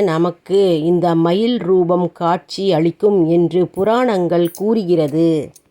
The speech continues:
சூரனுக்கும் முருகனுக்கும் போர் புரியும் பொழுது சூரன் முருகனை வெல்ல முடியாமல் பயந்து பட்சி ரூபமாக ஓடி ஒளிந்தான். அப்பொழுது இந்திரன் மயிலாக தோன்றி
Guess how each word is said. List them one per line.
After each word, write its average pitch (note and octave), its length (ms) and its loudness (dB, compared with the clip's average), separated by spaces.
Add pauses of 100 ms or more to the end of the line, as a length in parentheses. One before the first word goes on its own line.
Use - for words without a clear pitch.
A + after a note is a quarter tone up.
(480)
சூரனுக்கும் C4 800 2
முருகனுக்கும் F#3 840 2
போர் A3 420 4 (300)
புரியும் F3 420 2
பொழுது D3 340 0 (480)
சூரன் B3 540 2
முருகனை F#3+ 520 2 (140)
வெல்ல F#3 360 0
முடியாமல் F3 760 0 (100)
பயந்து F#3 640 2 (440)
பட்சி A3+ 500 -6
ரூபமாக F3+ 680 0 (720)
ஓடி G#3+ 480 4
ஒளிந்தான். F3 680 0
அப்பொழுது F3+ 720 0 (200)
இந்திரன் F#3 560 0 (160)
மயிலாக F#3+ 760 0
தோன்றி F#3+ 460 0